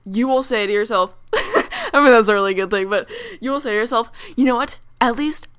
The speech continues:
I flipping tried." But on the other side, if you do make it in your career and you are happy, then that is so great. You achieved your life goal.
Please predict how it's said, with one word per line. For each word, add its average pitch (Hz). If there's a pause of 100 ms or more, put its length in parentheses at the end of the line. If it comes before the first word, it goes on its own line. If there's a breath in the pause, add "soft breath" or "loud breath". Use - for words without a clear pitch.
I 175 (260)
flipping 247 (100)
tried." 170 (340 soft breath)
But 240 (220)
on 196
the 180
other 240
side, 208 (480)
if 226
you 240
do 214
make 185
it 165 (120)
in 196
your 165
career 165 (680 soft breath)
and 180 (800)
you 202
are 156 (520)
happy, 226 (500 soft breath)
then 269 (180)
that 233
is 254
so 226
great. 220 (160)
You 247
achieved 247
your 254
life 240
goal. 214